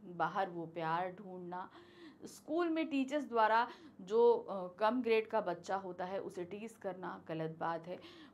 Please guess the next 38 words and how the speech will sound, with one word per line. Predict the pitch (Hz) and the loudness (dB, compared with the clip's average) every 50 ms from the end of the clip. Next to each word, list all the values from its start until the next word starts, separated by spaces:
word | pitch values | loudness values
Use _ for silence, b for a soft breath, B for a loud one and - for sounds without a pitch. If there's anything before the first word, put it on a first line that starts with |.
| B - | B 2
बच्चों | 175 240 240 480 - 311 320 269 | 4 4 4 4 2 0 2 6
द्वारा | 277 262 247 240 254 254 | 10 10 10 12 10 8
भी | 247 254 254 262 | 8 6 2 0
वही | 247 247 247 240 247 262 | 2 2 0 2 0 -2
teasing | 254 254 226 208 202 196 233 233 226 | -4 -4 -4 -6 -4 -4 -4 -4 -6
होगी, | 202 190 196 202 208 220 196 196 233 240 240 - - - - - | -6 -8 -6 -6 -6 -6 -6 -6 -8 -8 -8 -12 -18 -20 -20 -18
जाहिर | 170 165 170 170 180 185 | -14 -12 -10 -10 -10 -12
सी | 190 - 220 208 | -12 -10 -10 -6
बात | 180 175 165 160 165 160 | -2 -2 0 -2 -2 -4
है। | 175 175 175 B B B B B B B B - | -8 -12 -12 B B B B B B B B -10
दूसरा, | 185 208 277 294 247 294 285 285 285 285 285 B B B B - | -4 -2 -2 0 2 4 6 6 6 6 2 B B B B -8
दूसरा | 190 254 277 269 311 330 330 | -4 -2 2 8 10 10 10
collector | 320 320 277 254 247 247 - - 262 | 10 6 6 6 4 2 2 0 0
जो | 262 226 233 220 | 2 2 2 0
हरिनाम | 190 208 202 226 233 240 247 247 254 254 | 2 2 2 4 4 6 6 6 6 6
आया | 226 202 202 202 208 214 | 6 4 6 6 4 2
उसके | - - 190 - - 208 196 | 2 0 -4 -6 -6 -6 -4
बच्चों | 180 185 196 196 - - 247 254 262 | 0 0 0 0 0 -4 -2 -2 -2
के | 262 262 247 240 | 0 2 0 0
सर | 240 - - 254 247 262 | 0 0 0 2 2 2
पर | 262 - 233 226 | 2 -2 -2 -2
चढ़ा | 214 - 196 180 180 185 214 | -2 -2 -2 -2 -2 -2 -2
अपने | 208 - - - - - 185 180 | -2 0 0 -2 -2 -4 -12 -12
पिता | 175 180 175 180 202 208 | -10 -8 -2 0 0 0
की | 208 - 208 208 | 0 -2 -8 -12
पोस्ट | - - 202 214 214 214 - - | -10 -8 -8 -6 -6 -8 -10 -10
का | - 196 185 165 | -4 -2 -2 -2
घमंड। | 156 160 185 160 156 139 - - - - B B B B B B B B - | -2 -4 -6 -6 -6 -6 -6 -10 -14 -18 B B B B B B B B -4
बहुत | 180 214 269 330 330 330 | 0 4 4 4 4 6
सारी | - 311 294 277 311 285 | 6 6 6 6 6 2
ऐसी | 262 240 240 262 277 254 | 0 0 0 -2 -6 -6
चीज़ें | 262 247 226 220 247 240 | -6 -6 -6 -4 -2 -4
इसमें | 226 233 - 254 226 - | -4 -4 -6 -8 -8 -6
indicate | 196 196 190 214 220 - 247 254 240 196 | -8 -8 -8 -8 -8 -6 -6 -8 -8 -8
की | - - 214 226 240 | -12 -12 -10 -8 -6
गई | 208 196 196 196 | -6 -6 -6 -6
हैं | 196 185 180 180 - | -6 -8 -8 -8 -8
प-, | - - | -12 -12